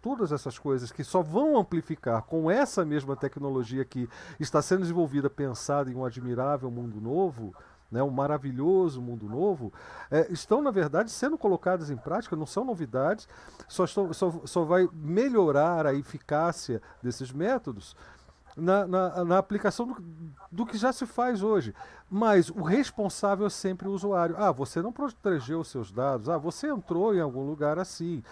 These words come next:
Ah, você não se levantou pra, pra, pra ir contra a, a, a, a instalação de câmeras e radares,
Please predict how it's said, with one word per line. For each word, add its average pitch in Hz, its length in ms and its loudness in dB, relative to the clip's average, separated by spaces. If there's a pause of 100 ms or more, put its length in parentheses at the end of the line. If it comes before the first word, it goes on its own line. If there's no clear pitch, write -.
(200)
Ah, 254 120 4
você 165 360 0
não 247 120 0
se - 140 -2
levantou 180 640 2 (360)
pra, 160 340 4 (540)
pra, 156 320 4
pra 156 180 2
ir 170 140 2 (100)
contra 180 600 4
a, 131 300 -2
a, 135 480 0
a, 127 360 -6
a 135 80 2
instalação 143 560 -2
de 131 100 -12
câmeras 175 800 2
e 156 60 0
radares, 135 760 -2